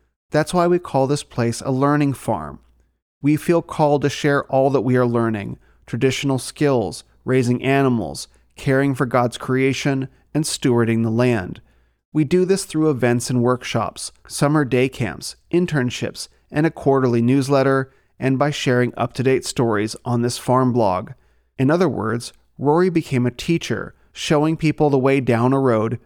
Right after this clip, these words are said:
many of us are feeling called towards. Rory's also the author of the book Durable Trades, Family-Centered Economies That Have Stood the Test of Time, which provides a list of time-honored, family-centric vocations for those men,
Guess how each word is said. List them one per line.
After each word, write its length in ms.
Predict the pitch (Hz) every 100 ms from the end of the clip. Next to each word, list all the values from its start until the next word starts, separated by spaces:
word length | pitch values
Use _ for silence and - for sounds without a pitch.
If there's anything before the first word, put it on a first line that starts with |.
| _
many 360 | 127 135 151 127
of 100 | 110
us 240 | 110 -
are 80 | 120
feeling 380 | - 123 120 123
called 360 | - 139 143
towards. 480 | - 117 95 - - _ _ _ _ _ _ -
Rory's 460 | 147 196 220 208
also 300 | 151 147 160
the 120 | 147 -
author 340 | 123 123 139
of 120 | 123 123
the 80 |
book 260 | 117 123 - 120
Durable 400 | 135 123 123 127
Trades, 600 | - - 117 98 104 - _ _ _
Family-Centered 800 | - 127 127 143 - 135 147
Economies 640 | 151 - 139 123 120 123 -
That 100 | 120
Have 80 | 110
Stood 300 | - 147 139
the 80 |
Test 320 | 151 127 110 117
of 100 | -
Time, 480 | - 147 143 143 147 _ _ _
which 200 | - 175
provides 400 | - 175 156 147
a 60 | 135
list 300 | 131 135 -
of 80 | -
time-honored, 760 | - 131 165 135 123 123 123 - _
family-centric 800 | - 135 127 139 131 139 156 147
vocations 600 | 151 147 131 123 - 123
for 160 | - 120
those 240 | 131 139
men, 360 | 127 120 123